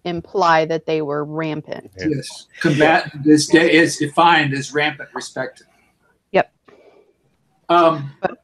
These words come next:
Speaker 3: the other thing that I noted was that that bat is too big to be maintained.
Speaker 2: Right.
Speaker 3: I suggested that call it sustained.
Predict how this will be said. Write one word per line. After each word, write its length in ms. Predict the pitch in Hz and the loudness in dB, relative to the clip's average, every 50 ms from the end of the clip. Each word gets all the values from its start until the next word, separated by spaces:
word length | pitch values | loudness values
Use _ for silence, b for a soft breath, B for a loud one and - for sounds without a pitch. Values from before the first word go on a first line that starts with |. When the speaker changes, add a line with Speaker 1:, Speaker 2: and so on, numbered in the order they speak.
| _ _ - | _ _ -2
Speaker 3:
the 60 | 190 | 0
other 200 | 226 226 254 - | 0 2 2 0
thing 280 | - 202 185 180 165 156 | -2 0 -2 -2 -2 -2
that 120 | 156 151 | -2 0
I 180 | 156 160 160 156 | 0 0 0 0
noted 440 | 151 156 156 151 147 151 151 135 131 | -2 -2 -2 0 0 -2 -2 -2 -2
was 300 | 151 156 151 147 147 - | 0 0 0 0 -2 -6
that 240 | 156 147 147 - - | -6 -6 -6 -6 -6
that 320 | 160 175 180 - - - | -6 -4 -4 -6 -8 -4
bat 380 | 160 170 175 160 151 - - _ _ - | -2 0 2 2 0 0 -2 _ _ -12
is 220 | 147 135 139 - | -10 -10 -10 -10
too 240 | - - 180 180 156 | -4 0 2 2 4
big 320 | 139 175 175 151 147 - - | 4 4 2 2 0 -2 -12
to 60 | - | -10
be 160 | - 143 139 | -10 -10 -10
maintained. 720 | 135 135 139 139 135 127 - - 147 151 135 123 110 104 98 _ _ _ _ - - - _ - | -8 -8 -8 -8 -8 -10 -8 -8 -8 -6 -6 -8 -10 -12 -16 _ _ _ _ -20 -20 -20 _ -4
Speaker 2:
Right. 260 | - - 117 - - - | -2 0 0 0 0 2
Speaker 3:
I 140 | 143 180 | 2 2
suggested 720 | 185 - - - _ - 165 170 170 165 - - 170 160 143 143 | 2 0 -6 -10 _ 0 2 2 2 2 0 0 0 0 0 -2
that 280 | 139 143 143 - - | -6 -8 -8 -10 -10
call 260 | - - 156 151 147 | -4 -2 0 0 0
it 120 | 139 - - | -2 -4 -8
sustained. 720 | - - 165 156 151 - - - 135 131 120 113 113 | -6 -4 -4 -4 -4 -6 -8 -10 -10 -10 -10 -14 -16